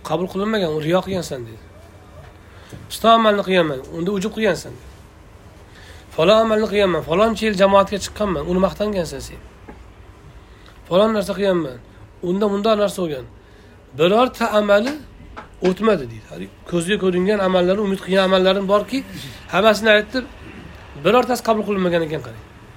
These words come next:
Haligi odam xomush bo'lib qoldi. Keyin Alloh unga gunohlarini ko'rsatdi. "Endi falon gunohni qilganmisan, bandam?" "Qilganman". "Falonni qilganmisan?"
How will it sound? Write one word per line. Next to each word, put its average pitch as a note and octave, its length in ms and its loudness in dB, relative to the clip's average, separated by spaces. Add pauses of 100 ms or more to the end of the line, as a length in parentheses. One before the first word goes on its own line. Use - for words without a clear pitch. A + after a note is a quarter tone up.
(1800)
Haligi G#3+ 280 2
odam A3+ 200 2
xomush A3 400 -2
bo'lib G#3+ 180 -4
qoldi. D#3 220 -2
Keyin G3+ 180 0
Alloh G3+ 240 4
unga G3+ 260 0
gunohlarini F3+ 580 0
ko'rsatdi. D#3 400 -8
"Endi D#3 200 -12
falon E3 260 0
gunohni F3+ 240 0
qilganmisan, A#3 580 -4
bandam?" G3 300 -6 (540)
"Qilganman". D#3+ 460 -2 (340)
"Falonni D#3+ 400 0
qilganmisan?" G3 540 -2